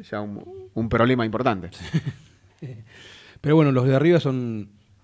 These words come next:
Speaker 2: inamovibles, ¿no?
Speaker 1: Sí, sí, muy difícil.
Speaker 2: Así que bueno, eh, casi dos mil atletas. Argentina, bien dijiste vos, trescientos veintiún inscriptos.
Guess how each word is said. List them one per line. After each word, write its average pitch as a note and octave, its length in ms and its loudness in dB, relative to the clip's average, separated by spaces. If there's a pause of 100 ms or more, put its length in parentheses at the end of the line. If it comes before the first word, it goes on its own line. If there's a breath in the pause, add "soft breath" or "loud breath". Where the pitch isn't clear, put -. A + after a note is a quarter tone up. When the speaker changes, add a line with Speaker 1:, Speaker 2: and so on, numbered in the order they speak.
(140)
Speaker 2:
inamovibles, C3 500 -8
¿no? B2+ 140 -12
Speaker 1:
Sí, A#2 180 4
sí, G2+ 100 2
muy G2+ 140 2
difícil. F#2 280 -6 (540 soft breath)
Speaker 2:
Así B2+ 160 -8
que D#3+ 80 0
bueno, C#3 340 2 (460 soft breath)
eh, B2+ 640 -2
casi C3 680 0
dos B2 140 -4
mil D3 240 0
atletas. F3+ 540 -2 (120)
Argentina, C#3 400 -2
bien C#3 240 -2
dijiste B2+ 200 -2
vos, E3+ 160 2
trescientos D3+ 340 -2
veintiún C#3 260 0
inscriptos. G3+ 580 -4